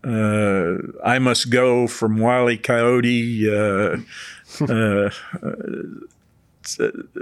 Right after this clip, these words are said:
some of those. Uh, uh, uh, I'm thinking Miss Susan. I have a picture of one that was called Miss Susan.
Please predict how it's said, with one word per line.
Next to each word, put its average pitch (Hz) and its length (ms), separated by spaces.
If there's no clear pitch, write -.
some 131 360
of 117 80
those. 117 480
Uh, 107 300
uh, 104 480
uh, - 220
I'm - 140
thinking 110 440
Miss 123 160
Susan. 131 480
I 113 100
have 117 120
a 107 60
picture 117 420
of 110 120
one 117 260
that 110 120
was 107 160
called 110 280
Miss 110 180
Susan. 120 380